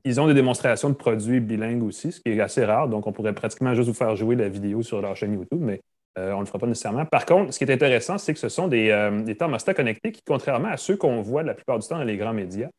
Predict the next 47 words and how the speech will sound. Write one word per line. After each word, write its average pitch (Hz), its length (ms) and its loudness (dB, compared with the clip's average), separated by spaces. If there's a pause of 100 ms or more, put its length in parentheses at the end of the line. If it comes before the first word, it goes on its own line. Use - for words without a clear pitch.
(600)
euh, 98 160 -6 (100)
ou 131 100 6
ailleurs, 104 320 2
en 101 100 -8
fait, - 200 -8 (400)
sont, 180 500 2
euh, 107 840 2 (100)
conçus 180 540 0 (1200)
exprès, 156 480 0
et 127 60 2
là, 135 100 4
je 117 100 2
vais 107 40 2
vous 107 120 -2
en 110 120 -4
montrer 107 340 -4
un 131 180 -2 (200)
pendant 110 260 -2
que 104 140 -2
j'en 92 320 -4
parle, 139 280 0 (420)
pour 151 220 8
les 127 200 6
plaintes 170 340 2
électriques. 135 640 0
Donc, 110 240 -2
ce - 80 -14
que, 110 340 4
ce - 100 -4
qui 117 160 0
chauffe 170 460 4
l'hiver, 131 540 4
euh, 101 140 2
quatre-vingts, 123 800 -2
je 104 80 -8
veux 104 40 -4
dire 117 120 -2
quatre-vingts, 135 340 0
au 117 60 2
moins 165 120 2
quatre-vingt-dix 127 500 0
pour - 220 -6
cent 143 160 -4
des 120 120 0
maisons 107 400 -4
au 104 40 -6
Québec. 104 340 -8